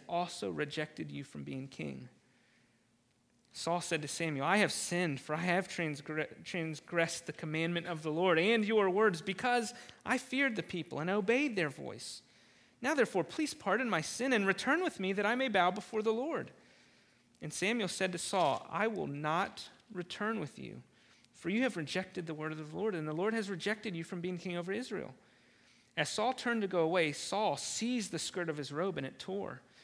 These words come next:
And Samuel said to him, "The Lord has torn the kingdom of Israel from you this day, and has given it to a neighbor of yours who is better than you. And also, all, and also the glory of Israel will not lie or have regret, for he is not a man that he should regret."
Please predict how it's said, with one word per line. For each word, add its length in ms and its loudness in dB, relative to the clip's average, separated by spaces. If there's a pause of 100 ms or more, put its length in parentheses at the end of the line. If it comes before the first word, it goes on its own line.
(380)
And 80 -8
Samuel 300 2
said 220 0
to 40 0
him, 140 -2
"The 100 0
Lord 580 2 (100)
has 180 -6
torn 240 -2
the 80 -2
kingdom 320 -2
of 140 -4
Israel 240 0
from 240 -4
you 180 2
this 240 -2
day, 380 -6 (440)
and 60 -6
has 140 -4
given 240 4
it 140 -2
to 120 -4
a 40 -2
neighbor 360 2
of 140 -6
yours 240 -4
who 60 -2
is 100 -4
better 280 0
than 200 -6
you. 200 -12 (720)
And 80 2
also, 280 8
all, 420 8
and 120 2
also 300 4
the 80 2
glory 320 2
of 100 2
Israel 300 2
will 160 0
not 240 0
lie 360 2
or 100 2
have 180 0
regret, 420 0
for 140 -6
he 160 -2
is 160 -4
not 240 0
a 60 -4
man 300 -2
that 120 -6
he 260 -6
should 300 -6
regret." 600 -6